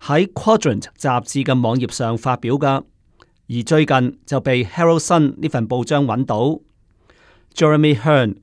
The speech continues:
獲悉佢嘅評論遭公開之後，急忙表示佢對於呢一番錯誤嘅言論毫無保留咁道歉。而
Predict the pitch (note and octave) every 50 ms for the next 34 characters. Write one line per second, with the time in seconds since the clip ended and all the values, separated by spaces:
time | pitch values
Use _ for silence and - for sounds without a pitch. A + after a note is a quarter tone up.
0 | _ - D3 D3+ C#3 - G#3 F#3+ - D3 C#3+ C#3 C#3 - B2 A2 A2 A2+ B2 C3
1 | B2+ C3 - - - - E3+ E3+ E3 - E3+ E3+ E3+ D3 E3 D#3 D3+ D3+ - -
2 | E3+ D3 C3+ B2 A#2+ A#2+ B2 - - _ _ _ - _ - G#3 - - C#3 A2+
3 | G#2+ G#2+ G#2 - B2 D#3 D#3 - C#3 B2 B2 A#2+ G#2+ - _ _ _ _ - D3+
4 | D3+ D#3 D#3+ D#3 E3+ D#3 D#3 D#3+ F3 F3+ F3+ - - E3 E3+ F3 E3 - - E3
5 | E3 E3 D#3 - - C3+ C3 C3 - A#2+ A#2+ A#2+ C3 C3 B2+ A#2 G#2 G2+ G#2+ A#2
6 | A#2+ B2 A#2+ A#2+ - _ _ _ - - C3+ C3+ C3 C3 B2+ B2 - - C3+ D#3+
7 | F#3+ D3+ A#2 - A2+ C#3+ D#3+ - A#2+ A2+ G#2+ B2+ C3+ C3+ - - _ _ _ _
8 | _ _ _ _ _ _ _ - - - _ _ _ -